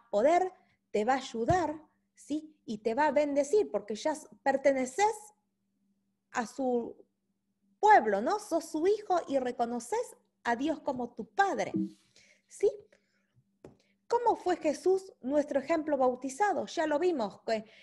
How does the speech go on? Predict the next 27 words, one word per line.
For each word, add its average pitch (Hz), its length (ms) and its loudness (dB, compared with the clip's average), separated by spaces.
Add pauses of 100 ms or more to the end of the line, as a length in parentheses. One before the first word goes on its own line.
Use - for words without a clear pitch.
(220)
cómo 359 240 2
fue 330 200 2
bautizado 302 560 2
en 269 100 -4
el 226 140 4
agua. 190 400 2
Se - 200 -6
hundió 254 320 2
en 330 100 0
el 269 100 2
agua 269 360 2 (360)
y 359 280 0
nació 247 460 -2
como 285 180 -2
una 285 160 -4
nueva 302 340 0
criatura. 226 600 -4 (480)
Y 427 80 2
en 392 120 2
Marcos, 320 340 2
vamos 349 340 0
a 262 300 0
dejar 247 340 -2
las 302 140 -2
preguntas 277 560 -4
al 214 100 -2
final, 381 300 2